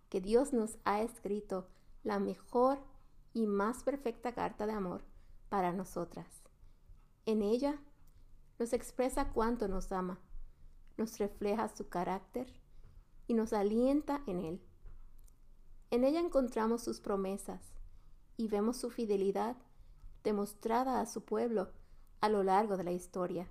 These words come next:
Una y otra vez vemos su amor y misericordia en acción a través de las historias bíblicas, a través de su palabra.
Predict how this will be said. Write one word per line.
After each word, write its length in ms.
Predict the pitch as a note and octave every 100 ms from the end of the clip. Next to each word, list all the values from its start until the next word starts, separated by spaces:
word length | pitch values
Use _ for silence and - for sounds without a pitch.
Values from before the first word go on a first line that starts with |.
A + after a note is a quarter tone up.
| - - - - - - - - - - -
Una 320 | B3 C#4+ B3
y 120 | A3
otra 260 | A3 A3 G3
vez 380 | G#3 A#3+ - - - - - - - -
vemos 280 | A#3 B3 B3+
su 200 | - A3+
amor 420 | G3 G3+ A3+ B3+
y 60 | C4+
misericordia 840 | C4 B3+ A3 A#3 F#3+ F3+ F3+ F3+ - - - -
en 160 | - A3
acción 540 | B3 - - F3+ F3 - - - - - - -
a 80 | F#3
través 400 | F#3 F#3 G#3+ B3
de 100 | A#3+
las 200 | F#3 -
historias 520 | F#3+ - A3 A3 G#3+
bíblicas, 600 | A3 A#3 G3 G#3 A3 - - - - - - - -
a 80 |
través 560 | G3+ D#3+ D#3+ F#3+ G#3 G3+
de 140 | G3
su 160 | - -
palabra. 440 | F3+ E3+ D#3+ F3+